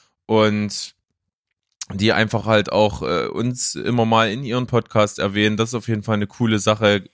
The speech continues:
Dann, ich hab's schon erwähnt, natürlich Jakob und Flo von unseren Leipziger Podcast-Kollegen, Zähneputzen-Podcast.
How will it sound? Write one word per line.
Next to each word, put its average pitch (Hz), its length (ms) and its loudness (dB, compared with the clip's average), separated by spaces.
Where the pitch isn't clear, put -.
Dann, 110 200 4
ich 104 100 0
hab's 117 180 0
schon 107 120 0
erwähnt, 104 320 2
natürlich 104 400 0
Jakob 104 320 0
und 95 140 -6
Flo 104 320 0
von 98 380 -2
unseren 95 280 -4
Leipziger 101 680 0
Podcast-Kollegen, 95 840 -2
Zähneputzen-Podcast. 101 1300 -2